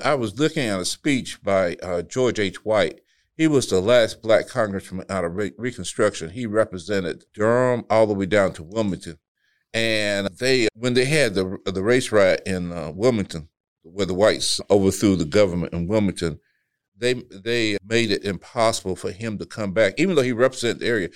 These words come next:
he could not come back to North Carolina because they, they, he was threatened to be killed.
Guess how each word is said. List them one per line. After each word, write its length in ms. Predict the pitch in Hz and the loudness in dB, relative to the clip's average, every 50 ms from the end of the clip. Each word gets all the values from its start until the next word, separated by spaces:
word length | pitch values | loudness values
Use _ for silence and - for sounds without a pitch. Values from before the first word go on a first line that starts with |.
| - - _ | -14 -14 _
he 100 | - 202 | -4 -4
could 180 | 202 - 196 143 | -2 0 0 2
not 180 | 131 123 120 - | 2 2 0 -2
come 160 | 143 127 113 | -2 -2 2
back 180 | 117 110 101 - | 2 2 2 0
to 100 | 101 90 | -4 -6
North 280 | 90 101 101 98 98 | -4 -4 -4 -4 -4
Carolina 520 | - 95 90 87 92 101 101 69 64 71 _ _ _ _ _ _ _ _ _ _ _ | -6 -8 -6 -4 -4 -4 -6 -6 -10 -14 _ _ _ _ _ _ _ _ _ _ _
because 580 | - 113 101 - 123 110 98 90 90 87 87 85 | -8 -8 -8 -4 0 2 4 4 2 0 -2 -2
they, 180 | 107 107 98 98 - | 0 0 0 0 -2
they, 200 | - 107 110 101 | -2 -2 -2 -2
he 60 | 113 | -2
was 200 | 110 95 92 - | -4 -8 -10 -10
threatened 300 | - - 123 113 95 87 95 | -4 0 0 0 0 0 -6
to 60 | 87 | -10
be 120 | 80 87 | -12 -14
killed. 400 | - - - 117 92 76 - - | -14 -8 -6 -4 -4 -4 -6 -10